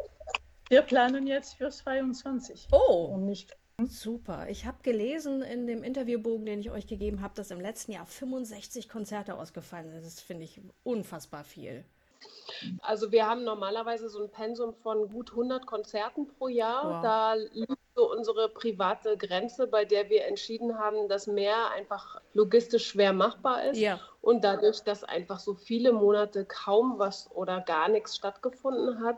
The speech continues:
Speaker 3: sind eben unsere zehn bis zwölf bis dreizehn Konzerte pro Monat dann halt ausgefallen und so kommt die Zahl zustande, ne?
Speaker 1: Hm.
Speaker 2: Hm.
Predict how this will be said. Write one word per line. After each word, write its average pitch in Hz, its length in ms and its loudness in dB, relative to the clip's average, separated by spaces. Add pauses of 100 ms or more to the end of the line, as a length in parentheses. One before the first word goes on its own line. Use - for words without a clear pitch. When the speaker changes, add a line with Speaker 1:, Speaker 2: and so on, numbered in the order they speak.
(140)
Speaker 3:
sind 202 340 0
eben 196 540 0 (580)
unsere 226 720 6
zehn 233 320 0
bis 226 160 -4
zwölf 214 320 2 (340)
bis 226 240 -4
dreizehn 214 500 4
Konzerte 208 560 0 (220)
pro - 260 4
Monat 202 500 4
dann 233 260 0
halt 226 340 -4
ausgefallen 180 760 0
und 175 160 0
so 175 80 -4
kommt 180 320 -4
die 190 100 -4
Zahl 214 320 4
zustande, 160 540 -2
ne? 160 120 0
Speaker 1:
Hm. 202 260 0
Speaker 2:
Hm. 160 360 -14